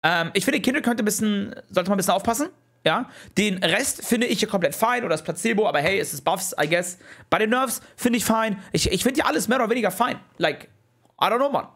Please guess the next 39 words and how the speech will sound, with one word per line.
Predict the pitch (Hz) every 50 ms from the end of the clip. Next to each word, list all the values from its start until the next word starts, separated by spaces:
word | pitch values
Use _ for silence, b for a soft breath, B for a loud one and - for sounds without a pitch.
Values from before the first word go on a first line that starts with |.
| _ _ _ _ _ _ _ _ _ _ _ _ _ _
Ihr | - -
könnt | 233 233 214
gerne | 214 214 208
eure | 208 208 226 202
Meinung | 185 175 165 156
dazu | 151 147 - -
gerne | - 135 135 135 127
in | - 120 127 123 123 123 120
die | 120
Kommentare | 113 - 143 - 131 127
reinschreiben. | 131 127 - 131 127 127 - B B B B B _ -
Ähm, | 113 117 113 110 113 110 107 107 110 107 107 110 110 -
ihr | - 123
könnt | 190 170
gerne | 185 175 156
reinsch-, | 165 175 - - - -
äh, | 139 127
auch | - - 123
reinschreiben, | 147 156 160 - 160 139
was | 135 135 -
ihr | 165 165
denkt, | 160 160 151 135
wie | 143 147
man | 147 139
in | - - - 147 131
diesem | 131 135 151 135
Patch | 135 139 139 135 - - B B B B
nerven | B 143 151 170 190 214 214 208 185
oder | - - 160 151
vielleicht | 175 - 117
auch |
noch | - 135 -
buffen | 165 190 - - 165
sollte. | 131 131 127 123 - 143 147 165 175 - -
Und | 127 127
natürlich | 117 120 - - 123 -
auch | 80 110
nochmal | 110 113 113 110 107 B B B B B
womit. | 127 127 127 131 139 143 -